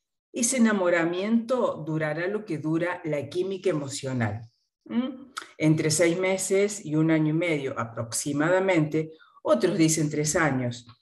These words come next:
Si es platónico, el deseo nunca se consume, por lo cual podría durar eternamente. Ahora bien, una pareja es eso, ¿no? Un par, una unidad.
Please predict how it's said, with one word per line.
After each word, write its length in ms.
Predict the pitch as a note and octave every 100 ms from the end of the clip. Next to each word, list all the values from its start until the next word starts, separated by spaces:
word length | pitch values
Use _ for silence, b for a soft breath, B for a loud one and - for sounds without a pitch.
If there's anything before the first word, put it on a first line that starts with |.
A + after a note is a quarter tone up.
| b b b b b
Si 240 | - - G3
es 100 | F#3+
platónico, 920 | G3+ G3+ G3+ G#3 F#3+ F#3 E3 F#3+ F#3
el 160 | F3 D#3
deseo 520 | D#3+ - F3+ F3 F3
nunca 380 | F#3 C4 C#4 A3
se 180 | G#3+
consume, 600 | F#3+ G3 F#3+ G#3+ G3+ G3+
por 200 | - F3
lo 160 | D#3 D3+
cual 360 | E3 E3 E3 -
podría 380 | D#3 D3+ D#3+ E3+
durar 460 | E3+ D#3+ D#3 D#3 b b b
eternamente. 1200 | E3 D#3+ F3+ E3+ D#3+ D3+ C#3+ A#2+ A2+ A2+ - - _ _ _ _ _ _ _ _ _ _ _ _ _ _ _ b b
Ahora 340 | D3+ D#3 E3+ G3
bien, 420 | F3 C3 A2+ - _ _ _ -
una 340 | A3+ B3 A#3+
pareja 640 | A#3 A#3 A#3+ A#3 G#3+ G#3 -
es 280 | E3+ - -
eso, 600 | F3 C3+ - - - - _ _
¿no? 420 | - D#3 B3+ C4 B B B _ _
Un 320 | F3+ F#3 D#3
par, 460 | F3 D3+ - - _ _ _ _
una 260 | - E3 D#3+
unidad. 680 | E3+ D3 C#3 C3+ A2 - _